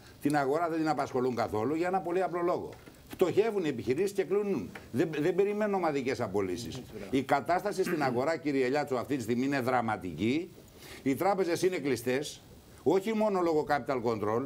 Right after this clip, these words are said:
λόγω της απομόχλευσης την οποία έχουν σήμερα.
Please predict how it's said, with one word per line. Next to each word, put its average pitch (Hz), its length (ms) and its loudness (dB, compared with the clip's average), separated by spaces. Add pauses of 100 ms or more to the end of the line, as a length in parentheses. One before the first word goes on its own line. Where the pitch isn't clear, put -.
λόγω 147 260 2
της 147 140 -2
απομόχλευσης 143 720 0
την 117 120 0
οποία 110 260 0
έχουν 95 340 -4
σήμερα. 104 460 -2